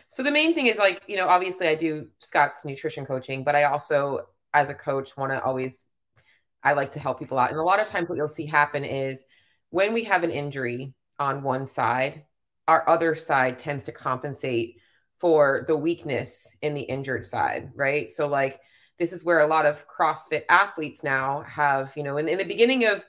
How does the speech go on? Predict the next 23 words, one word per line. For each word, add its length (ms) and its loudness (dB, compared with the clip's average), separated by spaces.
CrossFit, 580 4
it 80 2
was 140 -2
this 140 -6
big 340 -2
thing, 320 2
like, 240 -2
"Oh, 240 4
we 100 2
don't 160 0
do 100 -4
bodybuilding, 800 0
we 180 -8
do 220 -4
functional 480 -2
movements, 540 -6
we 100 -6
don't 360 2
do 160 -6
that 220 4
stuff," 360 0
you 60 -6
know? 220 0